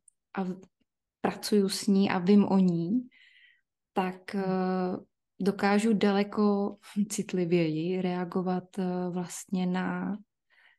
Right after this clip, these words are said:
Speaker 1: na ty situace.
Speaker 2: Mhm.
Speaker 1: Že to,
Speaker 2: A
Speaker 1: to mě vlastně napadlo, když to teď, teď řekla, no.
Speaker 2: A jak vlastně přistupuješ teda k těm dětem odlišně? Pokud nás poslouchá někdo, kdo právě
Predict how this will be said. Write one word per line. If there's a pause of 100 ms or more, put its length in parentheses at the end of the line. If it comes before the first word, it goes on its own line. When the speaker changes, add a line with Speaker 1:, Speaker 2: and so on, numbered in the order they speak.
(120)
Speaker 1:
na
ty
situace. (2750)
Speaker 2:
Mhm.
Speaker 1:
Že
to,
Speaker 2:
A
Speaker 1:
to
mě
vlastně
napadlo,
když
to
teď, (100)
teď
řekla,
no. (2000)
Speaker 2:
A (220)
jak
vlastně
přistupuješ
teda
k
těm
dětem
odlišně?
Pokud
nás
poslouchá
někdo,
kdo
právě